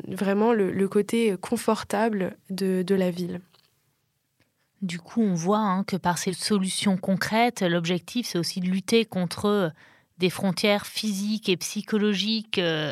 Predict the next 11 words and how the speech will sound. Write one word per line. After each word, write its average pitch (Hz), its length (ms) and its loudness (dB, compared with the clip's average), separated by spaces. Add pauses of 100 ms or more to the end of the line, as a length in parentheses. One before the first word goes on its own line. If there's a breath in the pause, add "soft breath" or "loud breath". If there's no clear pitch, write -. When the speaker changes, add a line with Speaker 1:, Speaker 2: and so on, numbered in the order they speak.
Speaker 2:
assez 180 460 -2
ancrées. 208 460 0 (520 soft breath)
Est-ce 196 220 0
qu'on 214 160 0
peut 233 240 2
aller 202 260 4
jusqu'à 190 380 -2
dire 196 240 0
aujourd'hui 190 580 0
que 208 300 0
l'aménagement 175 800 0